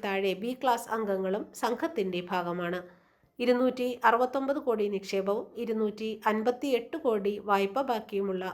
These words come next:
ധനകാര്യ സ്ഥാപനമാണിത്. ക്ലാസ് വൺ സ്പെഷ്യൽ ഗ്രേഡിൽ പ്രവർത്തിക്കുന്ന ബാങ്കിൽ അൻപത്തൊന്ന് സ്ഥിരം ജീവനക്കാരും പതിനഞ്ച്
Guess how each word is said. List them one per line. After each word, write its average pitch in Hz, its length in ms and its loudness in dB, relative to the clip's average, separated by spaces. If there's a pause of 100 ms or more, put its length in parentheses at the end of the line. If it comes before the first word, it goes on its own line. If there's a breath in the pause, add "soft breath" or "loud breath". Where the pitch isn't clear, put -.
(140)
ധനകാര്യ 190 560 2
സ്ഥാപനമാണിത്. 190 680 0 (960 soft breath)
ക്ലാസ് 277 320 8
വൺ 330 200 0
സ്പെഷ്യൽ 285 360 -2
ഗ്രേഡിൽ 277 320 0
പ്രവർത്തിക്കുന്ന 240 560 -2 (160)
ബാങ്കിൽ 180 340 0 (560 loud breath)
അൻപത്തൊന്ന് 294 580 4
സ്ഥിരം 294 320 2
ജീവനക്കാരും 247 680 2
പതിനഞ്ച് 220 440 0